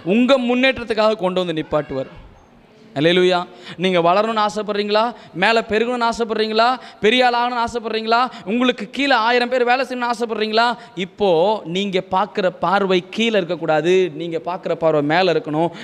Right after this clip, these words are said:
என்னைக்கானாலும் அது கீழே வரவே கூடாது. அந்த பார்வை மேலே இருந்ததுன்னா அவருக்கு கொடுக்க வேண்டிய கனத்தையும் அவருக்கு கொடுக்க வேண்டிய மகிமையும் மேல கொடுத்துட்டே இருப்போம்னு சொன்னா அவர் நம்மளை கீழே ஆசை வச்சுட்டே இருப்பார்.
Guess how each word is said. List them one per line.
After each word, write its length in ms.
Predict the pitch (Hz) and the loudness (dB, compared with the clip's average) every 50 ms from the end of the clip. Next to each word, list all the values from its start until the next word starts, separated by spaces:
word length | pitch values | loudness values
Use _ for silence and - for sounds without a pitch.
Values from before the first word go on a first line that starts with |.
| - - | -8 -4
என்னைக்கானாலும் 880 | 139 151 160 175 202 220 233 240 240 240 220 208 190 175 175 180 202 | 0 0 2 2 2 2 0 0 0 0 0 0 0 -2 -2 0 0
அது 240 | 190 165 151 151 135 - | 0 0 0 -2 -4 -4
கீழே 240 | - 190 202 185 | -2 2 2 2
வரவே 380 | 160 139 135 143 151 160 160 156 | 4 2 2 2 2 2 2 2
கூடாது. 380 | - 147 135 127 123 131 139 - - - - - _ _ _ _ _ _ - - - _ _ - - - | 0 -4 -4 -4 -6 -8 -12 -16 -20 -20 -20 -20 _ _ _ _ _ _ -20 -20 -20 _ _ -20 -14 -10
அந்த 200 | 139 131 131 131 | -8 -6 -6 -4
பார்வை 340 | - 175 190 196 196 190 | 0 0 2 2 2 2
மேலே 400 | 175 170 185 196 202 214 214 214 | 2 2 2 4 4 4 4 4
இருந்ததுன்னா 440 | 202 180 170 165 156 156 160 160 147 - - - - - | 2 0 -4 -4 -4 -2 -2 -2 -2 -4 -10 -20 -14 -6
அவருக்கு 540 | - 156 185 220 269 294 294 285 294 - 233 | 0 0 2 4 4 2 2 0 -2 -8 -8
கொடுக்க 340 | - 285 285 302 - 320 311 | -6 -4 -4 -2 -2 2 2
வேண்டிய 320 | 302 294 269 277 262 214 | 2 2 2 0 -2 -2
கனத்தையும் 540 | 170 208 220 247 247 247 233 220 220 190 - - - - | -2 -2 -2 -2 -4 -4 -4 -4 -4 -4 -8 -12 -6 0
அவருக்கு 420 | 180 214 247 294 311 233 254 240 | 0 2 2 2 -2 -2 -6 -8
கொடுக்க 280 | - 302 330 339 330 302 | -6 -6 -4 -2 -2 0
வேண்டிய 300 | 311 294 269 277 262 233 | 0 0 2 0 0 2
மகிமையும் 580 | 202 208 247 233 277 269 247 226 208 208 180 185 | 2 0 0 0 0 -2 0 0 -2 -2 -4 -2
மேல 220 | 233 269 330 330 | 0 0 2 2
கொடுத்துட்டே 420 | 294 - 247 277 262 302 302 285 269 | 0 0 -2 -2 -2 0 2 0 0
இருப்போம்னு 160 | 233 233 208 | 0 -4 -8
சொன்னா 420 | - 190 170 165 170 190 208 208 | -8 -6 -4 -2 -2 -2 -2 -2
அவர் 240 | - 175 196 247 240 | -2 -2 -2 -2 -2
நம்மளை 220 | 226 202 180 165 151 | -2 -4 -4 -4 -4
கீழே 260 | 147 - 196 196 170 | -6 -6 -4 -2 -2
ஆசை 320 | 151 151 156 151 - 151 | -2 -2 -4 -2 -4 -4
வச்சுட்டே 260 | 139 - 139 135 143 | -4 -6 -6 -4 -4
இருப்பார். 320 | 139 135 127 - - 123 | -4 -4 -6 -8 -10 -12